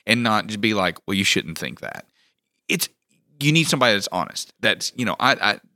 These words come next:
I had that with you, uh, personally when, um, when I was in the ministry, and all of a sudden I had the, you know, rug jerked out from under me, and all of a sudden I felt like I was free falling, and I'm like, "I don't ever wanna step foot in the church again." And you were like, "Well,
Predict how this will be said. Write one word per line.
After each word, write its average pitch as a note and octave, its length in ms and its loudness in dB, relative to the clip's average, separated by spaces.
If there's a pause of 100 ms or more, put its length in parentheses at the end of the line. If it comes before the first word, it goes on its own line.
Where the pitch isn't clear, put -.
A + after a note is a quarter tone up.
(140)
I - 40 -2
had C3 200 2
that A2+ 160 2
with G2 160 -4
you, G#2 420 -2
uh, F2 200 0
personally G2 480 -2
when, G2 220 -2
um, F2 400 -4 (240)
when G2 140 0
I G#2 100 4
was A2+ 140 0
in A2 80 2
the G#2 60 0
ministry, G#2 580 -2 (380)
and F#2 100 4
all G2 80 6
of G2+ 60 2
a G2 40 -2
sudden F#2+ 220 4
I F#2 60 2
had F2 140 -2
the, F2 180 -4 (260)
you A2+ 80 -2
know, E2+ 100 -2
rug A2 300 2
jerked G#2 260 2
out G2 180 4
from F#2 160 -2
under D#3+ 160 0
me, G2+ 160 0
and G2 80 0
all G#2+ 80 2
of G#2 40 -4
a G2 60 -2
sudden G2 220 0
I G#2 80 0
felt F2 260 -2
like F2 160 -2
I F#2 40 2
was F2+ 100 -2
free A#2+ 180 0
falling, F#2+ 300 0
and F#2+ 80 -2
I'm G#2+ 80 -4
like, E2+ 220 0
"I A#2 100 -2
don't D#3+ 140 -2
ever F#2+ 140 0
wanna F2 140 0
step - 240 -4
foot - 100 -2
in - 40 -8
the D#2 80 -6
church - 260 -2
again." A#2+ 400 -6 (480)
And G#2 160 2
you A#2 100 2
were A#2 80 4
like, G2+ 280 0
"Well, G#2 280 0